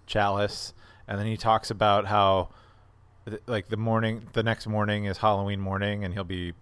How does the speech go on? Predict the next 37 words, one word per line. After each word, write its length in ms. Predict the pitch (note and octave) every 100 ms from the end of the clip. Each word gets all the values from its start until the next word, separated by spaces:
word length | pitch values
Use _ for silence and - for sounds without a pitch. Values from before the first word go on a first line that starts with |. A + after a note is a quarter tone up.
| _ -
I 80 |
forget 200 | - A#2+ A#2
what 80 |
he 60 | G2+
says. 260 | - F#2+ E2+
He's 160 | F2
either 180 | G2 F#2+
gonna 140 | F#2+ F2
be 80 |
powerful 480 | - F#2+ G2 G#2 A#2+
or 340 | A2+ G#2+ F#2 E2
it's 120 | -
gonna 160 | F#2
be 100 | E2+
really 200 | E2+ F2+
special 400 | E2+ F#2 F2+ G#2
or 440 | G2+ G2 F2+ D#2+ - - - -
something. 280 | - B2+ C3
But 100 | A#2+
he, 120 | C3 -
it 140 | C#3
seems 200 | - F3+
like 100 | G3 -
he 120 | D3
looked 320 | A#2+ B2 -
at 100 | -
the 80 | G#2+
camera 540 | - A2 G#2+ F#2+ F2+
to 100 | -
be 140 | F#2 F#2+
threatening 460 | - G#2 G2+ G2 F2+
to 100 | F#2+
the 140 | F2+
audience 500 | F2+ F2+ E2+ E2+ -
at 120 | F2
that 200 | D#2+ D#2
point. 280 | - D#2